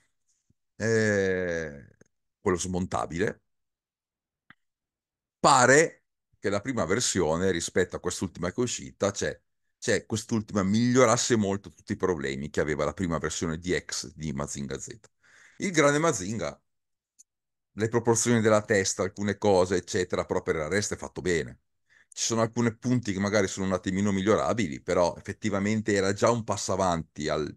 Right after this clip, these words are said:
primo D X di Mazinga Z. Magari cambiare la colorazione, mettere una colorazione più chiara, eccetera, non lo so, ma non so quanto ci sarebbe da,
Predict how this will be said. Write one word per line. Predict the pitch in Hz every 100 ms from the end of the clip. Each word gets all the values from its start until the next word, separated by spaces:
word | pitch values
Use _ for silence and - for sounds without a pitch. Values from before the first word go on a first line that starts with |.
| _
primo | - 95 92
D | 85 85
X | 87 -
di | 80
Mazinga | 80 76 78 76
Z. | - 73 73 - - _ _ _ _ _ _ _ _ _ _ _
Magari | 98 117 117
cambiare | 117 104 110 113
la | 107 104
colorazione, | 107 101 95 - 98 101
mettere | 90 95 95
una | 90
colorazione | 87 95 92 - 92 90
più | 82
chiara, | - 55 67 101 78
eccetera, | 76 - 82 78
non | 78
lo | 71
so, | - 76
ma | 90 73 71 _ _ _ _ _ _ _ _ -
non | 104 117
so | - 135 -
quanto | 98 95 - 92
ci | - -
sarebbe | 110 104 104
da, | 98 95